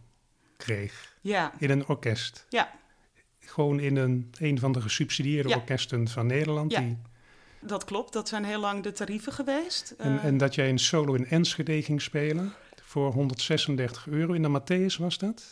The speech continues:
Speaker 1: Ja, nou nee, dit was de Johannes Passion van
Speaker 2: De
Speaker 1: Bach, waar
Speaker 2: Johannes.
Speaker 1: natuurlijk ongelooflijk veel, eh, hobo-solo's in voorkomen. En, eh, maar dat maakt niet uit, want op dat moment ben ik gewoon orkestlid. Dus wat je ook speelt, dat doet er eigenlijk niet zoveel toe.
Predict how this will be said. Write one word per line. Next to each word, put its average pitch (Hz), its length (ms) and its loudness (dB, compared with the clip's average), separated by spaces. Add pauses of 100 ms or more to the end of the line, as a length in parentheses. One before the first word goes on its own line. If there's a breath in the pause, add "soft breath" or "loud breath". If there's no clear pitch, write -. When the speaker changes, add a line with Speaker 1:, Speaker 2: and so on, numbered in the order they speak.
Speaker 1:
Ja, 262 380 8
nou 330 220 10
nee, 349 140 8
dit 359 140 0
was 330 160 -2
de 302 80 6
Johannes 269 380 4
Passion 156 420 -2
van 170 160 -4
Speaker 2:
De 131 60 2
Speaker 1:
Bach, 123 120 4
waar 107 80 0
Speaker 2:
Johannes. 208 260 0
Speaker 1:
natuurlijk 226 260 -4
ongelooflijk 214 460 0
veel, 214 220 -4
eh, 202 300 -2
hobo-solo's 196 720 -4
in 180 140 -6
voorkomen. 180 720 -6
En, 175 280 -8
eh, 170 60 -10 (640 loud breath)
maar 208 100 4
dat 262 100 6
maakt 269 160 6
niet 247 140 2
uit, 165 220 6
want 208 120 -4
op 190 100 -8
dat 220 140 4
moment 220 280 2
ben 220 140 0
ik 214 80 -4
gewoon 208 360 -2
orkestlid. - 1120 -4 (460 soft breath)
Dus 190 140 -6
wat 202 180 -2
je 208 80 -4
ook 165 120 -4
speelt, 208 520 -4
dat 185 300 -12
doet 208 260 -6
er 262 60 -4
eigenlijk 240 320 -2
niet - 100 -12
zoveel 233 220 -6
toe. 277 300 -2